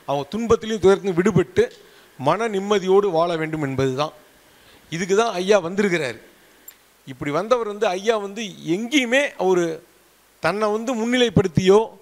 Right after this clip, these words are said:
தன்னை வந்து உயர்வுபடுத்தியோ எங்கேயுமே சொன்னதே கிடையாது. ரொம்ப எளிமையிலும் எளிமையா இருக்கிறாரு. எனக்கு அதுதான் வந்து இப்படி ஒரு மகான் கிடைக்க நம்மளாம் கொடுத்து வச்சிருக்கணும்.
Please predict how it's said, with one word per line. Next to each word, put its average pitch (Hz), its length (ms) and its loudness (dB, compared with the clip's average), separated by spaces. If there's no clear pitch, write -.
தன்னை 185 400 -2
வந்து 214 280 -4
உயர்வுபடுத்தியோ 190 720 0
எங்கேயுமே 190 280 2
சொன்னதே 170 260 2
கிடையாது. 123 280 -6
ரொம்ப 185 300 -2
எளிமையிலும் 220 680 2
எளிமையா 185 280 4
இருக்கிறாரு. 117 340 -6
எனக்கு 147 220 0
அதுதான் 220 360 2
வந்து 214 380 -2
இப்படி 180 280 2
ஒரு 202 140 6
மகான் 202 400 2
கிடைக்க 196 280 0
நம்மளாம் 175 240 -2
கொடுத்து 180 280 -4
வச்சிருக்கணும். 110 420 -6